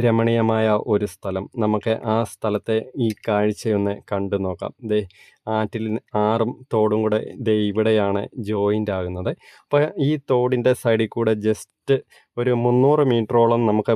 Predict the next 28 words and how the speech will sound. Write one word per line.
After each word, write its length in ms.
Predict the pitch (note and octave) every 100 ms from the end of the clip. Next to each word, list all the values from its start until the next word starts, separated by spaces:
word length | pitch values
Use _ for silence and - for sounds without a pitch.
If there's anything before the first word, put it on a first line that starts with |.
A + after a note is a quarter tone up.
| A2
മുന്നോട്ട് 380 | G#2+ A2+ A#2 A2+
നടന്നു 240 | G#2+ G#2
കഴിഞ്ഞാൽ, 360 | G#2+ G2 G#2 C3 - B2+
ഈ 100 | A#2 G#2+ G#2+
നമുക്ക് 340 | G#2 G2+ G#2+ G#2 - A2
ഈ 20 | G#2+ G#2
അരുവിയിലെ 420 | G2+ G#2 G#2+ G#2+
വെള്ളച്ചാട്ടം 640 | G2+ G2+ G#2 A2 G2+ G2+ F#2+ G2
കാണുവാൻ 360 | F#2+ G2+ G2 G2 -
സാധിക്കുന്നതാണ്. 720 | G2 F#2 F#2 G2 F#2+ F#2 G#2+ G#3+ _ _ _ _
കണ്ടില്ലേ, 320 | D3+ C#3+ C3 A#2+ - D3+
ഈ 80 | D3
ഒരു 160 | C#3 C3+ C3+
തോ-, 260 | B2+ A#2+ - -
തോടിൻ്റെ 380 | B2+ B2+ B2 B2+ -
സൈഡിലൊക്കെ 500 | A#2+ B2 B2 - A#2+ B2
ഡി 100 | A2 A#2+
ആർ 100 | B2 A#2+
ഒക്കെ 160 | A#2 A2
കെട്ടി 220 | A2 D3 D#3
നല്ല 240 | A#2 A#2 A#2
കൈവരിയൊക്കെ, 580 | A#2 A#2 B2 A#2+ A2+ A#2+ A#2
ഏ, 40 | A#2+ A#2+
ഉറപ്പോടുകൂടി 680 | A#2 A#2 - B2+ B2+ B2+ B2+ A#2+
സ്ഥാപിച്ചിരിക്കുകയാണ് 960 | - A2+ G#2+ A2+ B2 A2 A#2+ A2 G#2 D3 -
പഞ്ചായത്ത്. 540 | C3 A2 G2+ G2 F#2+ - - - - A#2
ഏ, 60 | G#2+ A2
ഈ 20 | B2